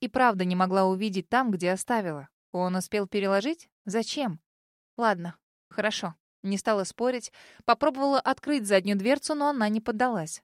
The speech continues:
Обошла машину и попробовала открыть другую. Вторая задняя тоже не открывалась.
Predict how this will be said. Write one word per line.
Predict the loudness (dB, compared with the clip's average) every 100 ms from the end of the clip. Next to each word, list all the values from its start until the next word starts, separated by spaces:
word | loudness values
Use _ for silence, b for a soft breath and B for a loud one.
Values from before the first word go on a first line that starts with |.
| _
Обошла | 2 4 4 2
машину | 2 0 0 -2 -2
и | 0
попробовала | 0 2 0 2 2
открыть | 2 2 0
другую. | 0 0 2 2 -2 b b b b _
Вторая | 0 2 4 2
задняя | 4 2 2 0
тоже | 2 2
не | 2
открывалась. | 0 0 0 2 0 -4